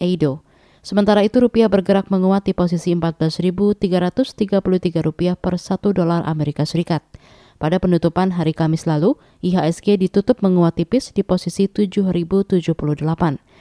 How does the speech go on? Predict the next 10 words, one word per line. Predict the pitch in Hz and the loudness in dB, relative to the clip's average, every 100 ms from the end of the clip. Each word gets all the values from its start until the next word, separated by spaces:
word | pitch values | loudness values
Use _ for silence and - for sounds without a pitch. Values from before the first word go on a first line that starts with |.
| - _ | -20 _
Sedangkan | - 180 180 170 214 220 | -4 2 2 2 0 0
rupiah | 208 180 165 233 | 0 0 -2 -2
pada | 190 175 | -2 0
akhir | 175 180 175 | 0 -2 -4
pekan | - 175 | -2 -2
lalu | 170 175 202 | 0 0 0
ditutup | 180 180 - - | -2 -2 -2 -2
melemah | 185 156 175 277 _ _ - | 0 0 -2 -4 _ _ -2
di | |
posisi | 220 220 208 202 | 0 2 2 0